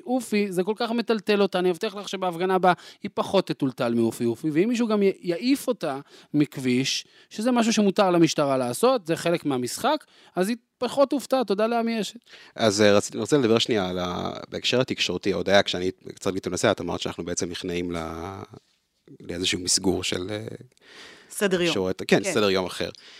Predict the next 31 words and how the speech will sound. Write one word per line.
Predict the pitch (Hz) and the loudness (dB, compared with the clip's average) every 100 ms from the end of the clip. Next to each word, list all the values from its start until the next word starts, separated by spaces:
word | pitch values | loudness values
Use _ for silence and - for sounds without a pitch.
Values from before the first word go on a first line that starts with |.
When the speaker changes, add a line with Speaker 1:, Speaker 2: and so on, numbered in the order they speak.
| - - | -20 -6
Speaker 2:
אה, | 104 95 92 90 90 87 - _ - | 0 2 2 0 -2 -4 -10 _ -4
באמת | 98 127 | 0 2
נראה | 165 139 | 4 4
שיש | - 107 | 6 4
כאן, | - 98 82 | 2 -4 -4
אני | 98 | -6
זוכר, | 98 110 - | -6 -8 -4
ראיתי | 104 110 117 98 90 90 87 92 | -4 0 0 0 -2 -2 -6 -8
ביום | 98 104 | -4 0
השיבוש, | 107 - 92 113 - | 2 2 2 -2 -2
ביום | 92 98 | -4 -6
שלישי, | - - 139 | -2 2 2
ראיתי | 95 101 95 | 2 0 -2
ש-, | 92 90 87 87 85 87 87 - - - - - | 0 -2 -4 -6 -8 -12 -14 -14 -14 -12 -14 -4
ynet, | 107 117 | -2 -2
אני | 101 | -4
חושב, | - - 95 | -6 -6 -4
זה | 90 | -6
היה | 92 92 | -6 -6
כאילו | 98 98 | -2 0
החשבון | 92 - - 107 | 0 -4 -4 -2
הרשמי | 104 101 165 | -2 -2 -2
שלהם, | 160 123 | 0 -2
כל | 143 | 0
פעם | 151 | -2
צייץ | - 113 120 | 0 -2 -2
מחדש, | 117 101 107 - - - - - _ _ | -4 0 2 0 -4 -14 -20 -20 _ _
אה, | 104 95 95 | 0 2 0
ציוצים | 95 - 113 | -4 -4 -4
של | 104 | -4
כתבת, | 101 101 107 104 | -6 -2 2 2